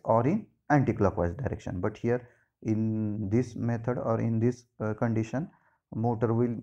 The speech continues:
not stop at any condition, any situation. So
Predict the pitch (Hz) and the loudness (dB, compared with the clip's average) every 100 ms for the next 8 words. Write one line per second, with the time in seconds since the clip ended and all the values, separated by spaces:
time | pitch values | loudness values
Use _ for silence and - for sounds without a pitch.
0 | - - _ _ _ 110 107 131 - - | -12 -20 _ _ _ -4 0 0 -2 -12
1 | - - - 92 - - - 117 160 143 | -20 -2 4 4 4 -6 -4 -2 2 2
2 | 104 98 78 - - - _ _ _ _ | 2 0 0 -6 -12 -16 _ _ _ _
3 | _ _ - 135 113 113 104 - - - | _ _ -2 2 2 0 -4 -6 -8 -10
4 | - 117 | -8 -10